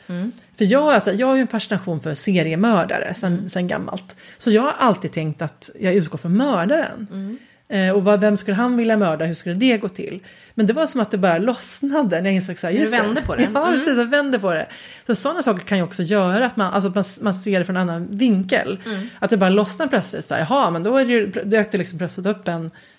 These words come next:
Speaker 2: g-, gubbe, liksom, en,
Speaker 1: Mm.
Speaker 2: som man mördar då. Och då kan man ju börja tänka, alltså, det är ju lättare att hitta villospår utifrån offret.
Speaker 1: Mm.
Speaker 2: Liksom att, ja, men vad, vad sk-, skulle man kunna misstänka kring den här, eh, en sån här person? Vad,
Speaker 1: Mm.
Speaker 2: vad skulle den pe-, den personen kunna ha för konflikter? Eller vad skulle
Speaker 1: Mm.
Speaker 2: kunna finnas i den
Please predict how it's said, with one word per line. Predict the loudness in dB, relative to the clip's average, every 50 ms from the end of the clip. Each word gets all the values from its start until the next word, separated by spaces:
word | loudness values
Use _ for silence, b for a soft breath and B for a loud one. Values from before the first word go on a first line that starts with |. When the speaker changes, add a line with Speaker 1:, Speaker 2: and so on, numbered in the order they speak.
| b b _ _
Speaker 2:
g-, | -14 -8 -4 -2 -2 -2
gubbe, | 0 2 4 4 4 4 0 0 0
liksom, | 0 0 2 4 4 6 6
en, | 6 6
Speaker 1:
Mm. | 4 4 2
Speaker 2:
som | 4
man | 4 4 4 4
mördar | 4 4 4 4 4 2 2
då. | 2 0 -2 -2 B B B B
Och | B B 2 4
då | 4 4
kan | 4 2 2
man | 2 2
ju | 2 2
börja | 2 2 2
tänka, | 2 2 0 0 0 0 0 0
alltså, | 0 0 -2
det | -2 -2 0
är | 2
ju | 2
lättare | 2 0 0 -2 -2 0
att | 0 0
hitta | 0 0 -2
villospår | 0 0 0 0 0 -2 -4 -6 -4 -2 0 2 2
utifrån | 0 0 -4 -6 -8 -4 -2
offret. | -2 -4 -4 -6 -8 -8 -8 -8 -8 -10 _ -10
Speaker 1:
Mm. | -6 -6
Speaker 2:
Liksom | -4 -4 -4 -4
att, | -6 -6 -8 -12 B B B B B B B B
ja, | -2 0
men | 2 2
vad, | 2 2 2 2 2 2
vad | 4 4 4 4
sk-, | 2 0 -6
skulle | -8 -6 -2 0 2 2
man | 2 2 2
kunna | 2 0 0
misstänka | 2 2 2 0 0 -2 -2 0 0 0 0 0 -2 -4 -4
kring | -4 -4 -2 -2 -2 -2 -2
den | -2 -2 -2
här, | -2 -2 -2 -2 -2 -2 -2 -4 -4 -4 B B B B B B B
eh, | -6 -4 0 0 2 2 2
en | 2
sån | 0 0 0
här | 0 -2
person? | -2 -2 2 2 2 2 2 0 0
Vad, | 2 2 2 0
Speaker 1:
Mm. | 0 2
Speaker 2:
vad | 2 2
skulle | 2 2 0 0
den | 0 0 -2
pe-, | -4 -6 -6 -6
den | -6 -6
personen | -6 -4 -4 -4 -4 -4
kunna | -2 0 2
ha | 2 2
för | 2 2
konflikter? | 0 0 0 -2 -2 -2 -4 -4 -6 -10 -12 _ -4 -4
Eller | 0 0 0 2
vad | 2 2 2
skulle | 0 0
Speaker 1:
Mm. | -2
Speaker 2:
kunna | -2 -4 -4
finnas | -2 -2 -2 0 2 2 2 2 2 2
i | 0
den | 0 -2 -2 -4 -4